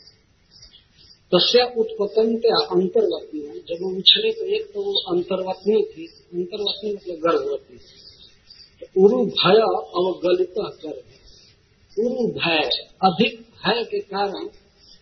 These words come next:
अवगलित, उसका गर्भ स्थान से विचलित हो गया। गर्भ का, बच्चे का रहने का एक स्थान होता है,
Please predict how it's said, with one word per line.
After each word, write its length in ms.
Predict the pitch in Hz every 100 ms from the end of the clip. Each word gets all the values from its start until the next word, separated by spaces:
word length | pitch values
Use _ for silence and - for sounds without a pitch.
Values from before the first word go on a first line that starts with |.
| _ _ _ - - - 170
अवगलित, 540 | 170 151 170 170 156
उसका 520 | 135 139 143 - 190
गर्भ 680 | 175 170 208 196 147 170 440 - _ _ _
स्थान 600 | - - - - 180 208 202
से 200 | 202 180
विचलित 540 | 156 151 147 - -
हो 40 |
गया। 240 | 117 - - - - _ - - - -
गर्भ 340 | 147 196 214 - 196
का, 220 | 196 -
बच्चे 360 | 165 170 220
का 140 | 208 196
रहने 280 | 165 180 202
का 160 | 175
एक 80 | -
स्थान 440 | - - - 392 170
होता 240 | - -
है, 400 | 269 156 - -